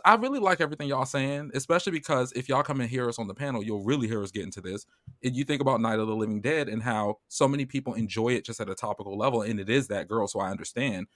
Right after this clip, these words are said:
But if you really wanna peel back the layers, you will see that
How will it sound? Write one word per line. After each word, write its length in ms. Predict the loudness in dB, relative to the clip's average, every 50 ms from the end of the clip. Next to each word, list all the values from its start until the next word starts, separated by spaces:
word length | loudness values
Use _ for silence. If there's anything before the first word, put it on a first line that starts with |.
| _ _ _ _ -2
But 100 | 0 2
if 140 | 2 2 0
you 120 | 0 2
really 260 | 2 2 2 2 2
wanna 240 | 0 0 0 0 -2
peel 180 | -2 -4 -2 -2
back 240 | -2 -2 -2 -4
the 80 | -4 -4
layers, 340 | -2 -2 0 -2 -2 0 0
you 120 | 0 2
will 200 | 2 2 2 0
see 340 | 0 -2 -4 -4 -4 -4 -4
that 260 | -2 -2 -2 -2 -4